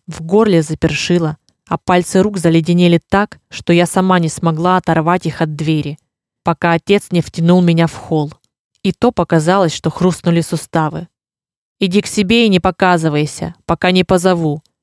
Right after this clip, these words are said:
сухо велел он и подтолкнул к лестнице.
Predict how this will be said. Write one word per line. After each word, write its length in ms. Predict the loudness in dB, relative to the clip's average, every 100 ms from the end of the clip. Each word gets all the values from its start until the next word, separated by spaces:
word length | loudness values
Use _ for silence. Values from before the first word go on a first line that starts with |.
| _ _ _ _
сухо 360 | -4 -4 0 2
велел 320 | 4 2 2
он 280 | 2 0 0 _
и 60 | -4
подтолкнул 680 | -4 -2 -2 0 0 0
к 80 | 2
лестнице. 680 | 2 2 -2 -10 -10 -16